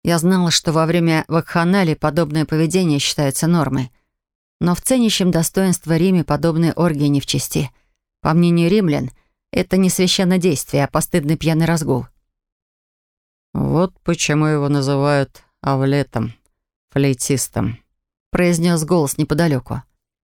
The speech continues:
Он принадлежал Марку Антонию. "Да,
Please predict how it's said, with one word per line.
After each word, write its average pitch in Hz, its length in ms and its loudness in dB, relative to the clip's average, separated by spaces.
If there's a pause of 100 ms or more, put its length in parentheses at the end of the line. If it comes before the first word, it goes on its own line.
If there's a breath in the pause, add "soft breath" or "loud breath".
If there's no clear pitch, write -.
(140)
Он 254 180 2
принадлежал 202 720 2
Марку 180 420 0
Антонию. 151 720 2 (800)
"Да, 196 340 0